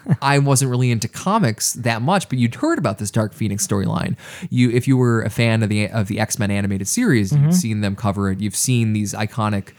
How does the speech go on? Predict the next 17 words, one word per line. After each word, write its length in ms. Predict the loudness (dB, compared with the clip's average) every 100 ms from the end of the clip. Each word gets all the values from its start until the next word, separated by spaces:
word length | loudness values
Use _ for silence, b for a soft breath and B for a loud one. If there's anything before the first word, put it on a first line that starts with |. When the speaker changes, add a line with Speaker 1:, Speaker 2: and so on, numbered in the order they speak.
| B B
Speaker 2:
comic 240 | 2 2
book 140 | 0
covers 500 | -4 -6 -6 -8 -12 -14 b b 0
that 80 |
have 60 | 2
been 100 | 2
done. 300 | 2 0 0
So 120 | 2
you 120 | 2 2
Speaker 1:
Right. 160 | 2
Speaker 2:
were 60 | 2
aware 420 | 2 2 2 2
of 120 | 0
it. 120 | -4 -12 b b b b b _ _ -4
And 460 | 0 2 2 2 0
it 100 | -2
was, 500 | -2 -2 -2 -6 -8